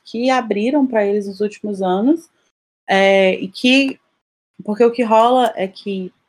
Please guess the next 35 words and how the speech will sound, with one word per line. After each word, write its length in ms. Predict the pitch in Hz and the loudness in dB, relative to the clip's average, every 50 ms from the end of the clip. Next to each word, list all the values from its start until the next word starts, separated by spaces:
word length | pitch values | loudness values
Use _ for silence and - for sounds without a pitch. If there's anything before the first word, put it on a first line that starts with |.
| _ _ | _ _
como 220 | _ - 233 269 339 | _ -2 0 2 2
o 20 | |
National 340 | 302 226 226 220 - 214 202 | 2 2 0 -4 -6 -8 -6
é 40 | 196 | -6
uma 60 | 190 | -6
banda 200 | 185 190 190 190 | -4 -4 -6 -4
muito 240 | 196 226 302 339 330 | -4 -4 -4 -4 -4
grande, 580 | 311 247 208 185 180 185 185 180 - 175 175 170 _ _ _ _ _ _ _ _ _ _ _ _ _ _ _ - | -8 -6 -4 -4 -4 -6 -6 -10 -12 -14 -16 -16 _ _ _ _ _ _ _ _ _ _ _ _ _ _ _ -12
é, 520 | - 175 175 170 170 165 165 165 165 - - _ - | -10 -8 -8 -8 -8 -10 -12 -12 -14 -18 -20 _ -8
principalmente 480 | 226 254 254 285 269 247 226 - - | -8 -6 -2 -2 -2 -2 -2 -4 -4
nos 140 | 208 202 196 | -6 -6 -6
Estados 300 | - - 190 175 170 170 | -4 -4 -4 -4 -4 -4
Unidos, 520 | 180 175 180 196 240 254 220 185 185 _ _ _ _ _ _ _ _ _ _ _ _ _ _ _ _ _ _ _ _ - | -4 -2 -2 -2 -2 -4 -4 -8 -10 _ _ _ _ _ _ _ _ _ _ _ _ _ _ _ _ _ _ _ _ -4
é, 440 | - 196 196 196 196 202 202 196 - 190 | 0 2 2 4 4 4 2 0 -2 -4
você 200 | 208 208 - 262 | -6 -4 -4 0
colocar 380 | 262 285 285 285 285 285 269 | 0 2 2 2 2 0 0
uma 140 | 254 254 240 | 0 0 -2
pessoa, 600 | - 240 233 - - 214 202 202 196 190 190 - | -4 -6 -6 -4 -4 -4 -2 -2 -2 -4 -4 -4
uma, 500 | - 190 185 185 180 180 175 175 170 180 185 _ _ - | -4 -2 -2 -2 -2 -2 -2 -4 -6 -8 -12 _ _ -10
uma 100 | 180 185 | -8 -6
banda 480 | 180 180 190 190 190 180 180 175 170 _ _ - | -2 -2 -2 -2 0 -2 -4 -6 -6 _ _ -20
pequena, 640 | 196 - - - 202 196 202 214 220 214 190 175 | -20 -18 -10 -8 -6 -4 -4 -2 -2 -2 -2 -2
uma 140 | 175 180 175 | -2 -4 -4
cantora 340 | - 190 185 185 - 190 190 | -4 -6 -6 -4 -4 -6 -6
pequena 580 | 196 - 202 _ - 196 190 190 190 175 170 - | -6 -12 -14 _ -4 -2 0 0 0 0 -2 -6
como 560 | - - 190 190 190 196 196 190 190 185 180 | -6 -2 -2 0 0 0 0 0 0 0 0
abertura, 520 | 180 175 190 175 - _ - 214 233 247 240 | -2 -2 -6 -8 -8 _ 0 2 2 2 2
você 240 | 240 233 - 247 | 0 -2 -4 -4
tá 480 | 247 - - 220 220 226 240 240 - - _ | -4 0 2 2 2 4 2 0 -2 -6 _
abrindo 540 | - 220 226 220 220 214 214 220 226 233 247 | -2 0 0 0 0 -2 -2 -2 -2 0 2
muitos 480 | 269 302 277 277 285 294 - 311 - - | 4 6 6 6 4 2 -2 -8 -10 -6
caminhos 440 | - 339 339 311 240 226 233 233 | -2 0 2 2 2 0 -2 -4
pra 220 | - - 269 269 254 | -6 -6 -4 -4 -2
ela, 240 | 214 190 185 180 170 | -4 -4 -4 -4 -2
né? 220 | 175 185 208 | -2 -2 -4